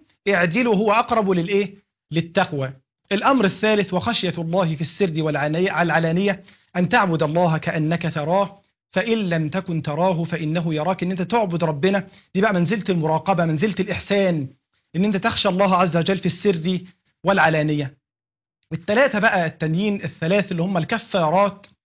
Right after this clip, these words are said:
قال صلى الله عليه وآله وسلم عنهن: "آه، انتظار الصلاة بعد الصلاة، وإسباغ الوضوء في السبرات"، يعني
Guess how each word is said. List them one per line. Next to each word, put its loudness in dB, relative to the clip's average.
قال 2
صلى -2
الله 0
عليه -2
وآله 0
وسلم 0
عنهن: 2
"آه، 2
انتظار 2
الصلاة 2
بعد 0
الصلاة، 0
وإسباغ 0
الوضوء 0
في -4
السبرات"، 0
يعني -4